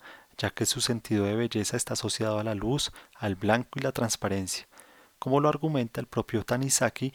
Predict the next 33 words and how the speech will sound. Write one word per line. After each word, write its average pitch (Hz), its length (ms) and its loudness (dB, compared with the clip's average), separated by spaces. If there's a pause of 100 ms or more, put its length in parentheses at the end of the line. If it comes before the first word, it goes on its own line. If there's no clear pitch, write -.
(280)
en 120 80 2
su - 160 2
ensayo 113 540 4 (100)
El 107 160 -2
elogio 104 380 0
de 107 100 0
la 110 80 -4
sombra. - 480 0 (1160)
Por 104 160 2
otro 120 220 4
lado, 131 360 2 (340)
el 110 120 -4
papel - 320 -6
que 117 120 -4
juega 123 240 -2
el 117 80 -4
pie 131 220 0
en 143 100 -2
la 143 80 -6
concepción - 720 0
de 113 100 -2
belleza 117 380 0
femenina 117 640 -2 (360)
es 127 160 -6
muy 139 160 0
importante 113 560 -2
en 113 60 2
el 123 100 -2
Japón 107 360 -2
de 101 120 -2
la 110 140 -2
era 98 260 -2
Edo, 98 280 -2